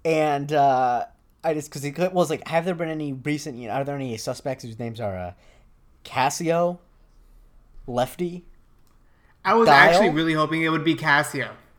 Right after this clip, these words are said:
Speaker 2: I was
Speaker 1: That'd be
Speaker 2: really
Speaker 1: pretty
Speaker 2: hoping it
Speaker 1: cool.
Speaker 2: would be that.
Speaker 1: Shouts
Speaker 2: Yeah.
Speaker 1: to Ca-, uh, shouts to anyone named Cassio, um, first name or last name. Um,
Speaker 2: How about Cassius?
Speaker 1: Cassius? Um,
Speaker 2: Yeah.
Speaker 1: yeah, shouts to Cassius Clay, um,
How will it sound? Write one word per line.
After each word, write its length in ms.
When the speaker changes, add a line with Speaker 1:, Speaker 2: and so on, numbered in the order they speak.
Speaker 2:
I 120
was 140
Speaker 1:
That'd 140
be 40
Speaker 2:
really 120
Speaker 1:
pretty 60
Speaker 2:
hoping 220
it 20
Speaker 1:
cool. 60
Speaker 2:
would 100
be 100
that. 300
Speaker 1:
Shouts 340
Speaker 2:
Yeah. 160
Speaker 1:
to 100
Ca-, 280
uh, 40
shouts 260
to 80
anyone 260
named 260
Cassio, 580
um, 240
first 320
name 160
or 100
last 280
name. 320
Um, 380
Speaker 2:
How 80
about 180
Cassius? 600
Speaker 1:
Cassius? 580
Um, 380
Speaker 2:
Yeah. 120
Speaker 1:
yeah, 260
shouts 300
to 80
Cassius 500
Clay, 540
um, 400